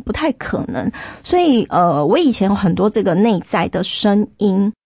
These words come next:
或是压抑，其实我不知道可以跟谁说，就是包含我的父母，包含我的姐姐哥哥，或者是我的同学、好姐妹，包含后来教会的姐妹、牧师，我觉得他们都没有办法完全的理解，是因为他们不是一个身心障碍跟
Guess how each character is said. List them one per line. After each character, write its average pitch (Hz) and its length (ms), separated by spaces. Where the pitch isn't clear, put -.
或 247 140
是 233 280
压 185 360
抑， 190 220
其 - 180
实 370 120
我 214 120
不 196 180
知 196 180
道 202 180
可 190 180
以 165 60
跟 170 180
谁 - 240
说， - 380
就 185 80
是 190 140
包 165 140
含 180 160
我 - 100
的 - 100
父 320 180
母， - 220
包 - 100
含 185 180
我 175 140
的 - 140
姐 - 160
姐 196 140
哥 180 140
哥， 196 340
或 202 180
者 - 160
是 - 420
我 - 100
的 - 60
同 190 260
学、 - 400
好 - 200
姐 - 220
妹， - 260
包 349 140
含 254 220
后 277 140
来 196 160
教 208 240
会 214 140
的 175 200
姐 165 180
妹、 185 320
牧 240 180
师， 180 440
我 226 100
觉 - 160
得 - 40
他 339 200
们 370 160
都 240 100
没 226 100
有 190 60
办 214 140
法 170 80
完 175 160
全 185 160
的 156 80
理 156 240
解， 175 160
是 170 180
因 175 140
为 190 100
他 220 180
们 190 140
不 160 180
是 - 200
一 165 100
个 - 160
身 - 160
心 160 180
障 165 200
碍 147 120
跟 - 260